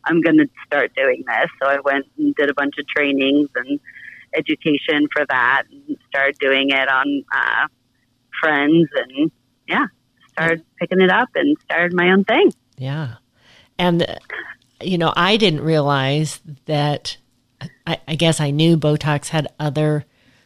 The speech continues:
Speaker 2: medicinal purposes, uh, but it's
Speaker 1: Mm-hmm.
Speaker 2: curious to me that you started, you know, your first, um, inroad into using that was on the urology side.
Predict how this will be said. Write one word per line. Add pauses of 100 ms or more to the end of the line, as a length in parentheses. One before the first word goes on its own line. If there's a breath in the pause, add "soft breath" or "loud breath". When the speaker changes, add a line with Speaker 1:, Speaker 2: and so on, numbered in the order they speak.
(100)
Speaker 2:
medicinal
purposes, (420 soft breath)
uh,
but
it's
Speaker 1:
Mm-hmm.
Speaker 2:
curious
to
me
that
you
started, (120)
you
know,
your
first,
um, (100)
inroad (500)
into
using
that
was
on
the
urology
side.